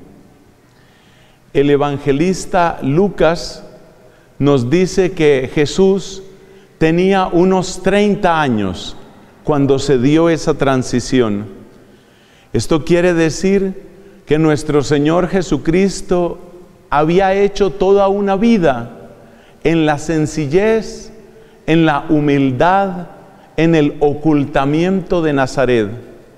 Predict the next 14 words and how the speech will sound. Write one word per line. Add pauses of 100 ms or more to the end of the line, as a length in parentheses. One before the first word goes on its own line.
(1040)
Y
por
eso
partimos
de
una
pregunta. (1080)
¿Qué
sucedió? (880)
¿Qué
fue
lo
que
sucedió